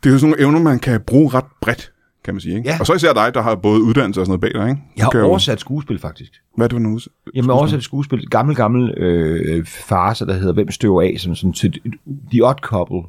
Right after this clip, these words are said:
Speaker 1: Ja.
Speaker 2: øh, hvor to mænd flytter sammen. Den ene er meget ordinær, den er meget rodet.
Speaker 1: Er det også en gammel dansk film?
Speaker 2: Ja, det er i hvert fald en gammel amerikansk film. Jeg ved ikke, om det er
Speaker 1: Det, okay, ja.
Speaker 2: Øh,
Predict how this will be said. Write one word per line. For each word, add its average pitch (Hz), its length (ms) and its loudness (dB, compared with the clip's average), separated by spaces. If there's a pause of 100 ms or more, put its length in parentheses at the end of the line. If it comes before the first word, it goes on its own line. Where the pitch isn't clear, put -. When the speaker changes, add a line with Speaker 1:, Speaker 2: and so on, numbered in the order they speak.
Speaker 1:
Ja. 151 180 2 (100)
Speaker 2:
øh, 90 180 -8
hvor 95 140 -6
to - 460 -6
mænd 104 240 -8
flytter 95 220 -4
sammen. 95 280 -2
Den 98 60 -2
ene 107 80 2
er 104 40 2
meget 90 160 0
ordinær, 127 280 2
den 92 100 0
er 90 40 0
meget 87 160 2
rodet. 143 240 4
Speaker 1:
Er - 100 -20
det 107 100 2
også 143 120 2
en 123 40 4
gammel 120 240 2
dansk - 280 -8
film? 139 180 -2 (260)
Speaker 2:
Ja, 139 380 -4
det 143 100 -4
er 131 40 4
i - 20 2
hvert 123 140 -2
fald 160 120 0
en 165 80 -6
gammel 135 180 0
amerikansk 123 480 -4
film. 104 260 -2 (380)
Jeg 113 60 -4
ved 131 80 4
ikke, 147 120 0
om 143 80 2
det 110 80 2
er 113 400 2
Speaker 1:
Det, 113 160 0
okay, 113 260 0
ja. 139 100 0 (480)
Speaker 2:
Øh, 117 220 -2